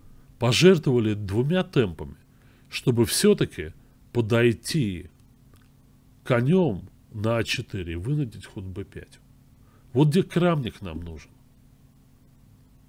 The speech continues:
Вот сейчас как-то в шахматах, особенно вот я говорю про времена нынешние этого вируса, когда все перешло на интернет, ну,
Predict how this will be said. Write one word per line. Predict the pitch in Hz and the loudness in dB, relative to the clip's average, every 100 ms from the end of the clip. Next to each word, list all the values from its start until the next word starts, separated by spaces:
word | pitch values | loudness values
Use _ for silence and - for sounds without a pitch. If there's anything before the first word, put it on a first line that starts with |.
| _ - - - - - | _ -20 -20 -20 -10 2
Вот | 151 | 2
сейчас | - 214 - 262 - | 4 2 4 4 4
как-то | - 202 - | 2 0 0
в | 233 | -2
шахматах, | - 185 131 113 - | 0 0 -2 -8 -6
особенно | 120 - 226 190 127 110 | -4 0 2 2 0 0
вот | 104 | -2
я | 107 | -4
говорю | 101 113 113 | -4 -4 -4
про | 78 98 | -6 -6
времена | 98 104 110 117 104 92 | -6 -6 -6 -6 -8 -8
нынешние | 98 151 135 98 - 80 | 0 2 2 -2 -10 -14
этого | - 92 | -12 -10
вируса, | 87 123 165 127 - - - - - - | -6 -4 -4 -4 -8 -16 -20 -20 -10 -2
когда | 123 143 | 0 0
все | - 156 | 0 -2
перешло | - 123 - 139 113 | -2 -4 -4 -4 -4
на | 104 | -4
интернет, | 117 110 127 147 170 - - - - - - | -6 -6 -6 -4 -4 -6 -14 -20 -20 -20 -6
ну, | 160 180 156 - | -4 -2 -2 -6